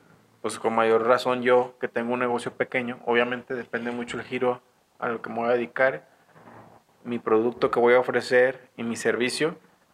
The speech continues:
pero si ellos lo están haciendo, pues es porque hay demanda, entonces yo también me, me adapto a mis condiciones y también puedo abrir un negocio, independientemente de que ahorita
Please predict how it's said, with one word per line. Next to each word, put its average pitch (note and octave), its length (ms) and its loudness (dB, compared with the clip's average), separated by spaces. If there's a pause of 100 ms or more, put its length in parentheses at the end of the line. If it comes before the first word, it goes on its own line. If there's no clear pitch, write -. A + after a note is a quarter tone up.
(1000)
pero G#2 560 4
si A2 180 0
ellos G#2+ 180 -2
lo C3 40 -2
están A#2+ 220 -4
haciendo, A#2+ 380 -4
pues - 180 -20 (420)
es G2+ 140 -14
porque A2 300 -6
hay G2+ 120 -2
demanda, A2 320 -6
entonces A2 180 -20
yo A2 120 -8
también A2 280 -14
me, A2+ 160 -20 (800)
me A2+ 120 -2
adapto D3 420 4
a E3 60 2
mis B2 340 -10
condiciones C3 760 -4
y A#2 160 -6
también A2 340 -8
puedo B2 180 2
abrir B2 320 -6 (120)
un A#2 240 -18 (360)
negocio, A#2+ 520 -10 (440)
independientemente A2+ 680 -8
de A#2 160 -6
que - 100 -10
ahorita A2+ 400 -4